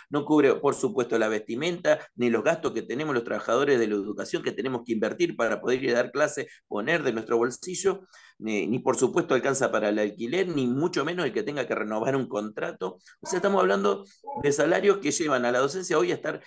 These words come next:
terriblemente endeudada, a la docencia a no llegar a fin de mes, a, a pasar penuria, a hacer pasar esas penurias a las propias familias. Estamos hablando de salarios de indigencia que está pagando esta, esta provincia, ni hablar que estamos en la mitad,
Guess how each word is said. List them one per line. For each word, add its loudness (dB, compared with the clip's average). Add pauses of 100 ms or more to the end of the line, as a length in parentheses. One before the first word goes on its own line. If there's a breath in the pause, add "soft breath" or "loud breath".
(160 loud breath)
terriblemente 4
endeudada, 2 (180 soft breath)
a -4
la 2
docencia -2
a 0
no -4
llegar -2
a -4
fin -12
de -8
mes, -6 (220 loud breath)
a, 4
a 0
pasar 2
penuria, 4
a 4
hacer -2
pasar -2
esas -4
penurias 0 (220 soft breath)
a -4
las -2
propias 2
familias. 0 (280)
Estamos 4
hablando 4
de 4
salarios 2 (220 loud breath)
de 2
indigencia 4
que 2
está 0 (260)
pagando 0
esta, 4
esta -2
provincia, -4 (240 soft breath)
ni 0
hablar 4
que 0
estamos 0
en 0
la 2
mitad, 0